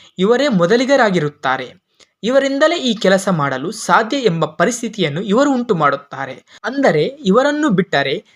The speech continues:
ಈ ಕೆಲಸವನ್ನು ಬೇರೆ ಯಾರೂ ಮಾಡುವುದಕ್ಕೆ ಆಗುವುದಿಲ್ಲ. ಇವರಿಂದಲೇ ಸಾಧ್ಯ ಅನ್ನುವ ಮಟ್ಟಿಗೆ ಇವರು ಪ್ರತಿಭಾವಂತರಾಗಿರುತ್ತಾರೆ. ಈ ಎರಡೂ ಗ್ರಹಗಳ ಜೊತೆ ಶನಿ, ರಾಹು ಸಂಬಂಧ ಆದರೆ ಈ ಯೋಗ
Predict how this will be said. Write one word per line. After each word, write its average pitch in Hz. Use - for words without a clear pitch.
ಈ 311
ಕೆಲಸವನ್ನು 214
ಬೇರೆ 190
ಯಾರೂ 175
ಮಾಡುವುದಕ್ಕೆ 175
ಆಗುವುದಿಲ್ಲ. 180
ಇವರಿಂದಲೇ 233
ಸಾಧ್ಯ 220
ಅನ್ನುವ 196
ಮಟ್ಟಿಗೆ 165
ಇವರು 220
ಪ್ರತಿಭಾವಂತರಾಗಿರುತ್ತಾರೆ. 180
ಈ 240
ಎರಡೂ 285
ಗ್ರಹಗಳ 233
ಜೊತೆ 156
ಶನಿ, 233
ರಾಹು 180
ಸಂಬಂಧ 302
ಆದರೆ 143
ಈ 254
ಯೋಗ 233